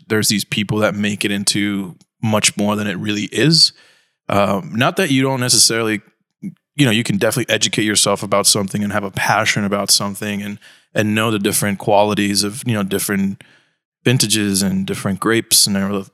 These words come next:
and all that. But I feel as though sometimes in craft beer, we get a little bit, uh, into ourselves, uh, about, you know, the hops and the beers, and which is fine. Again,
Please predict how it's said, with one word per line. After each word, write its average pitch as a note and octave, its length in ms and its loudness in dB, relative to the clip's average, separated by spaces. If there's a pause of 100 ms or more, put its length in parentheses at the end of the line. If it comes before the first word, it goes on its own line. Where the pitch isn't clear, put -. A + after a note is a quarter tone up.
and G#2 100 0
all G2 140 4
that. A2 300 2
But G#2+ 200 -2 (420)
I A#2 100 2
feel A#2 200 2
as G#2+ 160 2
though G#2+ 160 0
sometimes G#2+ 500 0
in G#2 120 -2
craft G2+ 400 0
beer, G#2+ 300 2
we G2+ 120 0
get G#2 180 0
a G#2 60 -2
little G2+ 280 0
bit, G2 420 -4 (140)
uh, G2+ 340 2 (220)
into G#2+ 320 0
ourselves, G2+ 720 2 (640)
uh, G2 360 4
about, F#2+ 480 -2
you G#2 100 -4
know, G2 260 -2
the F#2+ 140 -2
hops - 520 0
and G2 160 2
the F#2+ 40 -2
beers, G2 420 0
and G#2 100 -4
which G#2 140 0
is - 120 2
fine. G2+ 340 2
Again, G2+ 360 -2